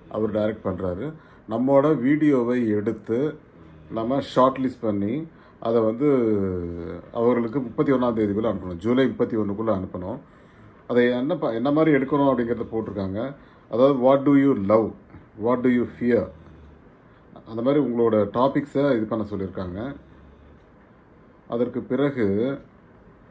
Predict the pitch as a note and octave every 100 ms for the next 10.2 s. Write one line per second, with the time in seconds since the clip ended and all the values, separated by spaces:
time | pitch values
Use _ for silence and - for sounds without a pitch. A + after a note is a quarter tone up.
0 | - - - - B2 C#3+ D3 D3+ C#3 B2
1 | B2+ B2+ A#2+ A#2 - C3+ D3+ D3 C3 B2
2 | A#2 A2 G#2 A2+ A2 G#2+ G#2+ G#2+ G#2+ -
3 | - - - - - - - _ - -
4 | - B2 B2 B2 - - B2+ C#3 B2+ C#3
5 | D3 D3 C#3+ C3+ A#2+ G#2 G#2 G2+ G2 -
6 | - - A#2 A#2 G#2+ B2 B2 B2 - G2+
7 | G2 G#2 A2 - - - - - - -
8 | C3+ C#3+ C3 G#2+ - A2 G2 - - -
9 | - - C#3+ D3+ A#2 G#2+ G2+ A2 A#2+ A#2+
10 | A#2+ F#2